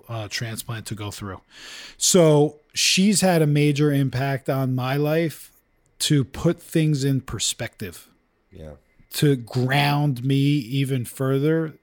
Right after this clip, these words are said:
Speaker 1: 'cause I have a long way to go. And to really let me realize and recognize, no matter what stress I'm going through that I perceive as stress, anxiety, whatever, I mean, it's nothing. This girl's seven years old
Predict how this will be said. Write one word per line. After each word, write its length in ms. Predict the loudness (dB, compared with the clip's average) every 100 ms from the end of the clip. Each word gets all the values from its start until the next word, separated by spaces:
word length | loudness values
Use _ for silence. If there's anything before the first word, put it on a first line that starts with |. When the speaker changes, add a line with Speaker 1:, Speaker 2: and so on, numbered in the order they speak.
| _
Speaker 1:
'cause 160 | -6 -2
I 120 | -2
have 120 | -2
a 40 | -2
long 360 | -2 -2 -2
way 180 | -4 -6
to 100 | -8
go. 360 | -10 -8 -10 -12 _ _ -20 -16 -2
And 520 | 2 4 2 2 -2 -4
to 140 | 0
really 600 | 2 4 4 4 2 0 _ _ _
let 200 | -2 0
me 360 | 2 0 0 -2 _ -2
realize 420 | 0 2 2 0
and 120 | -2
recognize, 640 | -4 -6 -4 -4 -4 -4
no 100 | -2
matter 200 | 0 0
what 200 | 0 -2
stress 540 | -2 -4 -4 -2 -2 -4
I'm 120 | -6
going 300 | -4 -2 -2
through 300 | -4 -6 -6
that 160 | -6 -8
I 120 | -8
perceive 520 | -8 -6 -4 -4 -4
as 80 | -4
stress, 640 | -4 -4 -4 -4 -6 -8
anxiety, 640 | -10 -12 -10 -8 -6 -6 -6
whatever, 520 | -6 -6 -6 -6 -10 -12 -20 -20 -20 -4
I 100 | 0
mean, 200 | 2 0
it's 180 | -2 -4
nothing. 480 | -2 -4 -4 -8 -10 _ _ _ -18
This 100 | -2
girl's 300 | 4 4 4
seven 420 | 4 4 6 6
years 300 | 6 6 6
old 340 | 4 4 0